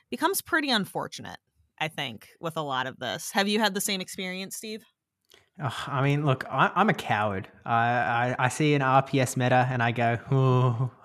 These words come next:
Speaker 2: uh, <laughs> I don't know if I can go in, guys. <laughs> Uh, I might just, uh, sit this one out." Uh, but usually, usually I will just dive in anyway. And I actually, what was the,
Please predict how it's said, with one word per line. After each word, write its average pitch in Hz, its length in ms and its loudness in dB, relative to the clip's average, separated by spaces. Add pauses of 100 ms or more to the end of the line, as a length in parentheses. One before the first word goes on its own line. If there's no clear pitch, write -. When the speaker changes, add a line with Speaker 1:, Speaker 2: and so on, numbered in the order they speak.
(140)
Speaker 2:
uh, 127 320 6
<laughs> - 80 -8
I 156 400 6
don't 185 100 8
know 175 140 10
if 165 80 8
I 151 80 10
can 143 120 2
go 143 180 6
in, 127 180 2
guys. 123 380 4
<laughs> 165 40 4
Uh, 156 640 4 (240)
I 151 120 6
might 143 220 2
just, 131 200 0
uh, 117 200 4
sit 131 220 0
this 127 180 -2
one 117 160 -2
out." 113 280 -2 (500)
Uh, 123 240 0
but 160 220 -2
usually, 220 420 6
usually 160 320 2
I 117 80 6
will 110 220 0
just 107 200 -6 (100)
dive 110 300 -2
in 113 80 -6
anyway. 110 460 -4
And 143 80 -4
I 127 100 2
actually, 170 380 -2 (140)
what 196 100 0
was 277 140 -2
the, 240 380 -2